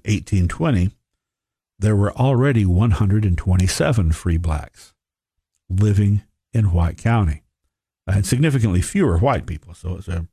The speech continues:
you know, probably proportion-wise, uh, a larger percentage. Now, again, I'd never heard about this.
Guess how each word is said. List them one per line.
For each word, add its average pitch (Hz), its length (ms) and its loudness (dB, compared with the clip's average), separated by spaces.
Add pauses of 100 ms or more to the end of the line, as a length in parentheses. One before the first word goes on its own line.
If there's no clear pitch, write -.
(100)
you 110 100 -2
know, 82 140 0 (240)
probably 85 500 0 (200)
proportion-wise, 82 1160 -4 (540)
uh, 92 300 -2
a 92 100 -8
larger 95 500 0
percentage. - 680 -4 (1500)
Now, 76 240 -2 (100)
again, 113 280 0
I'd 98 180 2
never 98 240 2
heard 117 460 0 (160)
about 127 340 0
this. 143 500 -2